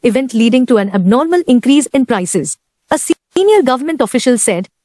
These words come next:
that this would be the first instance of India using strategic reserves to influence international prices,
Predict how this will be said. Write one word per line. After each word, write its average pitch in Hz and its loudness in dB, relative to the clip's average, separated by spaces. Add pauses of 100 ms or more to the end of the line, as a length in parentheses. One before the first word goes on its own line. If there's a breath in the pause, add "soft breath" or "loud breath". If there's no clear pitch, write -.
that 233 0
this 320 -4
would 247 0
be 269 2
the 214 0
first 277 -4
instance 220 2
of 190 0
India 269 0
using 262 0
strategic 254 -4
reserves 214 0
to 233 0
influence 262 0
international 262 -2
prices, 185 -2